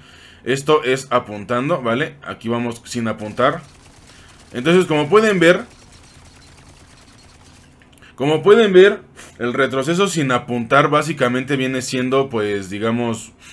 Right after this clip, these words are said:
Pues no igual, pero sí dismi-, sí disminuye. Vean la, la, la, la cantidad de balas que hay aquí con la cantidad de balas que hay sin el retroceso.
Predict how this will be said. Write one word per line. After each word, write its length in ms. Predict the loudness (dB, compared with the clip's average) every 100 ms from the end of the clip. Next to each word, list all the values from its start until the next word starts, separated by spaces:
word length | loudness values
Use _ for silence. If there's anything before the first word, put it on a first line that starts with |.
| -20 _
Pues 160 | 0 0
no 300 | 2 2 2
igual, 540 | 2 4 4 4 -4 -20 -20 _ _
pero 320 | 2 4 2
sí 160 | 0 4
dismi-, 340 | 4 4 -2
sí 160 | -2 -2
disminuye. 640 | -2 -2 -2 0 0 0
Vean 240 | 2 0 2
la, 340 | 0 0 0
la, 480 | -2 -2 -2 -4 -4
la, 400 | -4 -2 -2 -6 -6
la 180 | -6
cantidad 380 | -4 -6 -2 2
de 100 | 4
balas 300 | 4 4 2
que 80 | 0
hay 80 | 2
aquí 260 | 2 2
con 200 | -2 -2
la 80 | -2
cantidad 420 | -4 -6 -4 -2
de 80 | 0
balas 320 | 2 2 0
que 160 | -2 -4
hay 80 | -4
sin 180 | -4 -6
el 120 | -6
retroceso. 680 | -10 -8 -10 -6 -8 -8